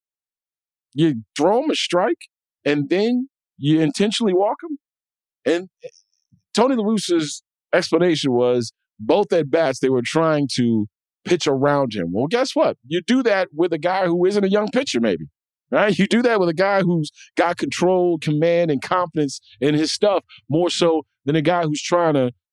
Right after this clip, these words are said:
impress everybody on the team, including show himself what he's made of. You do that with, uh, you know, the, the aces of yesteryear, and, you know, the Roy Halladay's of the world, and the Cliff Lees of the world, and the Corey Klubers of the world. You don't do that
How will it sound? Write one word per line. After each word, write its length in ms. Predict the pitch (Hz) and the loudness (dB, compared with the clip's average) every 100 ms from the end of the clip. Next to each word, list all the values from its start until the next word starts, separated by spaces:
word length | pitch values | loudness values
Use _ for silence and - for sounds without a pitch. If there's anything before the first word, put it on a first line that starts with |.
| - | -2
impress 540 | 175 151 226 208 170 - | -2 0 0 0 0 -2
everybody 400 | 170 160 170 160 | -2 0 0 0
on 120 | 156 | 0
the 80 | 139 | -2
team, 360 | - 190 170 | -2 0 2
including 500 | 139 131 - 202 170 | 2 2 0 2 2
show 240 | 147 165 151 | 2 2 2
himself 440 | 151 - 220 220 | 0 0 -2 0
what 120 | 131 117 | 0 0
he's 120 | 113 | 2
made 260 | 120 104 | 2 2
of. 120 | 90 67 _ _ _ _ - | 0 -6 _ _ _ _ -4
You 120 | 127 | -2
do 220 | 135 247 | 0 0
that 320 | 208 175 143 135 | 2 2 0 0
with, 300 | 147 135 120 _ _ _ _ _ _ _ - - | 0 0 -4 _ _ _ _ _ _ _ -12 -2
uh, 80 | 123 | 0
you 180 | 123 147 | 2 0
know, 220 | 110 110 104 | 0 -2 -6
the, 120 | 117 | -4
the 240 | 143 139 | -2 0
aces 320 | 160 156 139 123 | 0 -2 -4 -2
of 120 | 113 | 0
yesteryear, 600 | 131 - 120 107 98 82 | 0 -2 -6 0 0 2
and, 100 | 101 | 2
you 60 | |
know, 80 | 117 | 2
the 100 | 117 | 0
Roy 260 | 117 156 147 | 0 0 0
Halladay's 640 | 139 139 110 117 101 104 | 0 -2 -2 -2 -2 -4
of 40 | 104 | -6
the 100 | 107 | -4
world, 420 | 113 104 95 95 | 0 0 0 -2
and 120 | 104 | -4
the 80 | 101 | -4
Cliff 280 | - 165 131 | -2 -2 0
Lees 300 | 139 123 113 | 0 2 2
of 60 | |
the 80 | 110 | 2
world, 360 | 104 110 101 101 | 2 0 0 -2
and 60 | |
the 100 | 107 | -4
Corey 280 | - 143 131 | 0 0 0
Klubers 460 | 117 143 117 110 107 | -4 -6 -4 -4 0
of 60 | |
the 80 | 104 | 0
world. 300 | 104 98 87 - - - | 2 0 -2 -8 -12 -2
You 100 | 269 | 0
don't 180 | 302 254 | 2 0
do 160 | 311 277 | 0 2
that 260 | 165 165 | 2 0